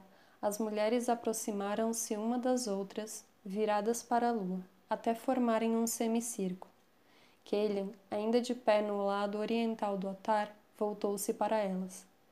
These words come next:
A música transformara-se num suave sussurro. "Senhora, vinde até nós. Senhora, ficai conosco. Senhora, vinde até nós agora." Killian baixou as mãos.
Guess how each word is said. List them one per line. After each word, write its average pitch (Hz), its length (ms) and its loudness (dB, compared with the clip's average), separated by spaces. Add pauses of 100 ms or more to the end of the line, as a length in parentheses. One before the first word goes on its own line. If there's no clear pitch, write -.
(400)
A 208 100 -4
música 254 460 0
transformara-se 226 1000 -2
num 220 180 -4
suave 214 460 -2
sussurro. 190 580 -6 (240)
"Senhora, 220 720 -2 (160)
vinde 233 460 2
até 226 220 -2
nós. 190 440 -4 (320)
Senhora, 214 680 0 (140)
ficai 220 480 2
conosco. 220 720 -2 (220)
Senhora, 220 680 0 (240)
vinde 262 380 2
até 247 220 -2
nós 233 320 0
agora." 202 500 0 (800)
Killian 214 400 2
baixou 214 440 0
as 220 180 -2
mãos. 185 440 -4